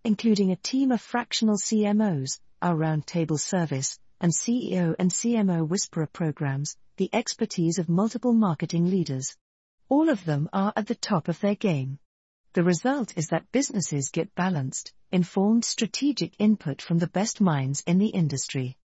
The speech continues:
A structured approach with a dynamic edge. What's important in a fractional C M O is being in a position where they are fully invested in the long-term success,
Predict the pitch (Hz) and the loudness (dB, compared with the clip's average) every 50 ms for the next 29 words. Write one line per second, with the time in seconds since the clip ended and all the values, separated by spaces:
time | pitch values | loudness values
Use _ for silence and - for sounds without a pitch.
0 | _ _ _ _ _ _ _ _ _ _ _ _ _ - 175 - - - - 247 | _ _ _ _ _ _ _ _ _ _ _ _ _ -4 -2 -2 -2 -2 -2 -2
1 | 277 - - - 233 190 196 - - - 220 185 143 - - - - 170 165 190 | -2 -2 -2 -2 0 0 0 -2 -2 0 0 0 0 0 -4 -6 -2 -2 0 0
2 | 180 - 196 180 185 190 196 233 240 262 240 - - 202 180 151 139 - - - | 0 0 0 2 2 2 4 2 2 0 -2 -4 -2 0 0 0 0 -2 -6 -8
3 | - _ _ _ _ _ _ _ _ _ _ _ _ _ _ _ - 254 320 - | -8 _ _ _ _ _ _ _ _ _ _ _ _ _ _ _ -4 -4 -4 -2
4 | - - 320 285 226 - - 226 185 160 - 156 151 - 180 170 180 170 - - | -2 -2 -2 -2 -2 0 0 0 0 2 0 0 0 0 2 0 0 0 0 0
5 | - 240 247 - - - 233 214 196 180 - - 202 190 175 170 165 175 165 147 | -2 -2 0 -2 -2 0 2 2 2 0 0 0 2 2 2 2 2 2 2 0
6 | 135 131 - 170 160 - - 185 175 170 175 175 165 160 156 - - 160 147 - | 0 -2 -2 -4 -6 -4 -2 0 0 2 2 2 0 0 -2 -2 -2 -2 -2 -2
7 | 254 - - - 147 139 139 147 151 170 165 160 170 165 165 160 - - - 254 | -2 -4 -2 -2 -2 -2 -2 -2 -2 -2 0 2 2 2 2 0 -2 -2 0 0
8 | 269 285 254 202 170 175 170 160 - - - 160 143 - 156 156 160 156 156 170 | 2 2 2 2 2 0 0 -2 -2 -4 -4 -6 -4 -2 -2 0 2 2 2 2
9 | 202 233 220 - 208 185 170 165 - - 175 - - - - 254 202 143 - - | 2 2 0 0 0 0 2 0 0 -2 -4 -4 -4 -2 0 0 0 -2 -4 -6
10 | - | -10